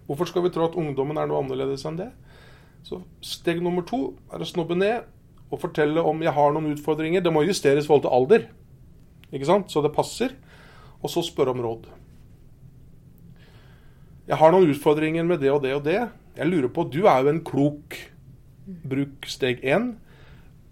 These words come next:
fyr, jente. Hva ville du gjort i en sånn situasjon?»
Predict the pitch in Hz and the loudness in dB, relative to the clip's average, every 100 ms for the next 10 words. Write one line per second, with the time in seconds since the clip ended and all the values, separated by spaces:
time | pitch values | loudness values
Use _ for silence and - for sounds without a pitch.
0 | - - - 135 123 110 - - 139 123 | -20 -20 -6 -4 -4 -8 -16 -6 -4 -4
1 | - 185 196 - - - - - - 120 | -2 -2 -4 -14 -20 -20 -20 -20 -2 2
2 | 139 208 214 123 120 156 185 - 170 185 | 2 2 -2 -6 -2 0 0 -2 -6 -4
3 | 139 131 151 143 156 - 147 127 | -4 -6 -6 -6 -8 -8 -10 -10